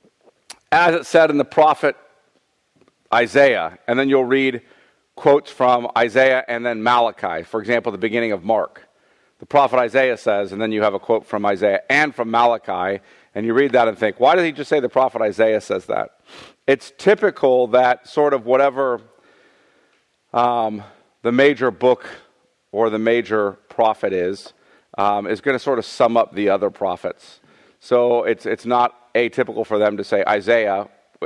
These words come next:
if they're gonna take a major prophet and a minor prophet like Isaiah and Malachi together. The better known prophet's gonna, gonna, gonna get the lead on that. They don't do citations like us, right? Like we do now. Um, the way we cite things now is, is,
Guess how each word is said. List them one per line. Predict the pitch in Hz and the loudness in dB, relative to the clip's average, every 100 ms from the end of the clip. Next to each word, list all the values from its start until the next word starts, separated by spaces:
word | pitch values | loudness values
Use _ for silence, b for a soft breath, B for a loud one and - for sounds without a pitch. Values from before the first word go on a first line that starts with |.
| - | -6
if | 117 117 | -4 -2
they're | 110 | 0
gonna | 107 104 - _ | 0 -2 -6 _
take | - 110 98 - | -4 -2 -2 -6
a | 98 | -2
major | 104 101 | -2 -4
prophet | 95 101 98 95 | -2 -4 -2 -6
and | 90 | -6
a | |
minor | 90 98 92 | -6 -6 -8
prophet | 90 82 80 90 - _ | -6 -6 -6 -8 -10 _
like | 92 92 76 | -10 -8 -8
Isaiah | 87 90 87 | -6 -4 -6
and | 87 | -6
Malachi | 85 87 82 | -8 -8 -8
together. | 85 95 85 73 | -6 -6 -4 -6
The | 82 | -8
better | 82 95 87 | -2 -2 -2
known | 85 85 | -10 -10
prophet's | 87 82 - | -8 -8 -8
gonna, | - 78 | -18 -16
gonna, | 78 76 | -16 -18
gonna | - - | -18 -12
get | 90 | -12
the | - | -10
lead | 82 92 98 95 - | -12 -12 -12 -14 -14
on | - - | -14 -14
that. | 80 78 - b b b _ | -12 -12 -14 b b b _
They | 120 | 0
don't | 151 139 | 2 -2
do | 123 131 | -6 -4
citations | 131 117 117 110 113 98 | -2 -2 -2 -4 -6 -6
like | 92 - | -4 -6
us, | 82 - | -10 -14
right? | 98 92 - - | -10 -8 -8 -12
Like | 87 - | -14 -10
we | 92 | -10
do | 87 | -10
now. | 87 82 - - _ b b b _ | -10 -8 -10 -10 _ b b b _
Um, | 101 107 104 95 92 - B B B _ _ _ _ _ _ _ 80 - _ - | 0 2 0 -4 -10 -20 B B B _ _ _ _ _ _ _ -8 -8 _ -6
the | 127 | 2
way | 156 | 4
we | 170 151 | 4 0
cite | - 139 127 | 2 0 0
things | 135 120 101 | -4 -6 -2
now | 120 117 113 | -2 0 -4
is, | 107 - _ | -8 -16 _
is, | 113 107 | -4 -4